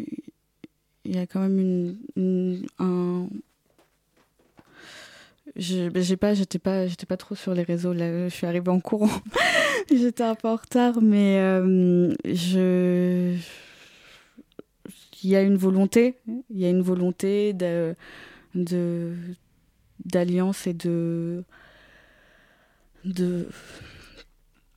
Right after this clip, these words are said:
de réunion, de soutien. Euh, cependant, euh, elle est toujours peut-être trop faible, et c'est pour ça qu'au début, je questionnais, euh, sur la, la fonction de l'art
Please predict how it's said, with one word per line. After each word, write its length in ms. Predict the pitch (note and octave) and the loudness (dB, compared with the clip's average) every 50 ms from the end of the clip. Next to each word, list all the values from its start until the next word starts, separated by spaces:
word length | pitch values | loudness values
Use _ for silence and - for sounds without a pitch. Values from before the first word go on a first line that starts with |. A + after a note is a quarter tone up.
| _ _ _ _ _ _ - _ _ _ - - _ _ F3+ | _ _ _ _ _ _ -20 _ _ _ -20 -20 _ _ -2
de 120 | E3+ F#3 | 0 0
réunion, 600 | F3+ F#3+ F#3+ F#3+ F#3+ F#3 F#3 F3+ F#3 G3+ G#3 A3 | 2 4 4 4 4 6 6 6 6 4 4 2
de 160 | G#3 F#3+ F3 | 2 0 -2
soutien. 680 | - - - - - - - F#3+ F#3 F#3 F#3+ G#3 A3+ - - _ _ _ _ _ _ _ - | -4 -6 -12 -14 -12 -4 -2 0 0 2 0 -2 -2 -4 -8 _ _ _ _ _ _ _ -4
Euh, 760 | F3 F3+ E3+ E3 E3 E3 E3 E3 E3 F3 - - F3+ F3 E3+ F3 | -2 -2 0 0 -2 -2 -2 -4 -4 -6 -6 -6 -6 -6 -8 -10
cependant, 720 | - - - - - - F3 F3 F3 F3+ F3+ F#3 F#3+ F#3+ | -12 -12 -14 -12 -6 -2 -2 0 0 0 0 0 0 0
euh, 640 | F#3 F3 E3+ E3+ E3+ E3+ E3+ F3 F2+ - - - - - - - - - - | 0 0 0 0 -2 -2 -4 -4 -6 -6 -8 -8 -10 -10 -12 -14 -14 -12 -8
elle 100 | - F3 | -6 -6
est 120 | F3 F3 - | -6 -6 -6
toujours 420 | - - F3+ E3+ F#3 F3+ - - | -8 -8 -6 -4 -4 -6 -6 -10
peut-être 420 | _ - F3+ - - F3+ E3+ - _ _ _ _ _ _ _ _ _ | _ -12 -12 -6 -6 -6 -6 -6 _ _ _ _ _ _ _ _ _
trop 220 | - - - F#3+ | -6 -4 -4 -4
faible, 500 | F#3 - - G3+ G#3+ A#3 G#3 G3 F3+ F3 - _ _ - - - - - - - - | -2 0 0 2 2 2 2 0 0 -2 -6 _ _ -20 -20 -18 -18 -18 -14 -8 -6
et 100 | F3+ F3 | -6 -4
c'est 120 | - F3+ | -4 -4
pour 120 | - F3+ F3+ | -4 -4 -2
ça 120 | F#3+ F#3 | -2 -2
qu'au 120 | - F#3+ F3 | -2 -2 -2
début, 360 | F3 F3+ F3 F3 F#3 F#3+ G3 | -2 -2 -2 -2 -2 -2 -2
je 160 | F#3+ F#3 F3 | -2 -2 -4
questionnais, 800 | E3+ - - F3 - - - F#3 F3+ F3+ F3+ F3+ F3+ F3+ F3+ F3 | -4 -6 -8 -8 -8 -6 -4 -2 0 2 2 2 2 2 2 0
euh, 220 | F3 E3+ E3+ E3+ F3 | 0 0 0 -2 -4
sur 320 | - - - F#3 F3 F3+ F3 | -6 -6 -6 -4 -4 -2 -2
la, 540 | F3 E3+ E3+ E3+ E3+ E3+ F3 F3 - - - - - - - - _ _ _ _ _ _ _ - _ _ _ _ _ _ - | 0 -2 -2 -2 -4 -4 -6 -6 -8 -8 -8 -10 -12 -14 -18 -20 _ _ _ _ _ _ _ -20 _ _ _ _ _ _ -2
la 100 | F3 F3+ | -2 -2
fonction 420 | F3+ - - F#3 F3+ - - G3 G3 | 0 0 0 -2 0 0 2 2 4
de 120 | F#3+ G3+ | 4 4
l'art 400 | G#3+ G#3+ A3+ A3+ A3+ A3 - | 2 4 2 2 0 -2 -8